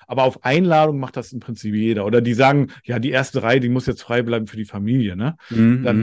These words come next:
Speaker 2: mhm.
Speaker 1: ähm, aber die erste Reihe ist halt dann die erste Reihe, aber nicht drei Reihen irgendwie. Und, und dann, ähm, dann, dann warte ich so ein bisschen und dann bitte ich die alle, dass sie so ein bisschen weiter nach vor.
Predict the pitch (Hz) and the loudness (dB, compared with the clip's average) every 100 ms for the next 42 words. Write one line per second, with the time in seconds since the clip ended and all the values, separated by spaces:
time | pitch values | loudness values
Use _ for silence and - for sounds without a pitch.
0 | 120 127 120 127 123 117 117 135 131 143 | -2 -4 -4 0 0 0 0 -2 -2 0
1 | 123 131 131 131 123 120 113 139 165 - | 2 4 4 2 2 0 0 -2 -2 -2
2 | 113 117 113 113 - 120 131 127 98 95 | -2 0 -2 -6 -8 -4 -2 -2 -4 -12
3 | 101 98 98 98 104 104 110 107 110 107 | -14 -12 -10 -6 -4 -4 -2 -4 -2 -2
4 | 104 - 107 107 104 101 104 - _ - | -2 -6 -12 -8 -6 -6 -10 -20 _ -10
5 | 104 98 - _ _ 123 117 113 120 170 | -6 -6 -10 _ _ -8 -6 0 2 2
6 | 170 147 147 147 120 117 131 151 - 120 | 2 0 0 -2 -2 0 -2 -2 -4 -4
7 | 120 117 117 113 104 101 107 110 113 110 | -4 -4 -6 -6 -6 -6 -6 -8 -6 -4
8 | 107 101 - 123 | -4 -4 -4 -4